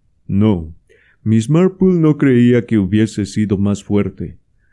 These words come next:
En realidad encontraba difícil decir en qué se diferenciaba, pero insistía en que era distinto.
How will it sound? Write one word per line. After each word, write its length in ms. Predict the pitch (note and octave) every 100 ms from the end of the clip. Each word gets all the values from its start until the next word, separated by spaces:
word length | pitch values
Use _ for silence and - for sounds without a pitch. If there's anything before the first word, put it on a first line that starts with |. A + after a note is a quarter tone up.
| _
En 160 | - F#2
realidad 560 | F#2 F#2+ G2 G#2+ C#3+ D#3+
encontraba 540 | C#3+ C#3 C#3 F#3 G#3
difícil 520 | F3+ E3 D#3+ D#3+ D#3
decir 340 | C#3+ B2 B2+ B2+
en 140 | B2
qué 180 | B2 A#2+
se 180 | A2 A2
diferenciaba, 960 | G2 F#2+ G2 F#2+ F2+ A2 A2+ G2 F2+
pero 220 | - G#2 A2
insistía 840 | A2+ C3+ C3 - E3 E3 D#3 C#3
en 140 | A#2
que 300 | G#2 G2 G2
era 160 | G#2+ F#2+
distinto. 760 | - F2+ - A2 G#2 - C#2